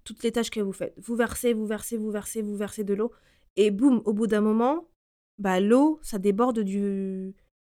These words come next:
du, du verre. Donc, ça continue à déborder, déborder du, du verre. Et ça, c'est en fait, c'est le craquage. C'est le craquage.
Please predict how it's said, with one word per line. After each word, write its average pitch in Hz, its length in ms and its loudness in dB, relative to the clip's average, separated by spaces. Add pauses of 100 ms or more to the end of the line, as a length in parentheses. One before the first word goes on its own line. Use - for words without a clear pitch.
du, 180 1200 -8 (100)
du 185 160 -2
verre. 202 240 0 (480)
Donc, 196 260 -6
ça 196 140 -4
continue 226 400 -2
à 220 80 0
déborder, 202 340 -2
déborder 202 380 -6
du, 185 420 -14
du 196 160 -8
verre. 247 240 0
Et 185 140 -2
ça, 247 140 -4
c'est 233 120 -10
en 190 80 -6
fait, 233 160 -6
c'est - 80 -10
le - 80 -8
craquage. - 500 -10 (420)
C'est - 120 -6
le 202 60 -4
craquage. - 480 -6